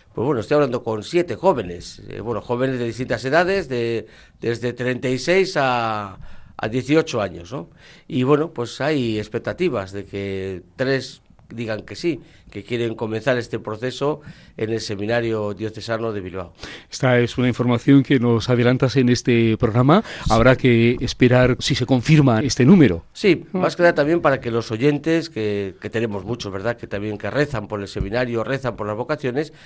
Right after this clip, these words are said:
Speaker 1: bueno, pues para que vayamos viendo que, bueno, vamos avanzando, vamos avanzando y el Señor sigue llamando, sigue llamando a jóvenes y sigue habiendo jóvenes que vienen con esa inquietud, con esa vocación,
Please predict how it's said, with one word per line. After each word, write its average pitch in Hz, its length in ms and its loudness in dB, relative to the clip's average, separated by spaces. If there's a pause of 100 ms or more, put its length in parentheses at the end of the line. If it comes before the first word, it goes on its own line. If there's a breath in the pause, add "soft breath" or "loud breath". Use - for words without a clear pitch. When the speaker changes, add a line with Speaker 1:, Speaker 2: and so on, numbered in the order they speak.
(180 soft breath)
Speaker 1:
bueno, 160 180 -2
pues 104 160 -12
para 101 220 -2
que - 80 -10
vayamos 117 400 -2
viendo 139 260 -2
que, 110 380 -4 (240 soft breath)
bueno, 175 240 -6
vamos 127 400 -2
avanzando, 101 560 -4
vamos 104 240 -8
avanzando 135 600 -2 (360 loud breath)
y 123 120 0
el 120 60 -2
Señor 156 380 0
sigue 120 640 0
llamando, 113 480 0
sigue 127 300 -8
llamando 127 340 0
a 120 40 -4
jóvenes 160 540 0 (440 soft breath)
y 113 100 -4
sigue 131 180 0
habiendo 139 260 2
jóvenes 160 440 2
que 120 160 -4
vienen 139 480 0
con 120 180 -6
esa 127 220 -4
inquietud, 131 500 -2
con 120 140 -4
esa 120 360 -2
vocación, 175 600 -4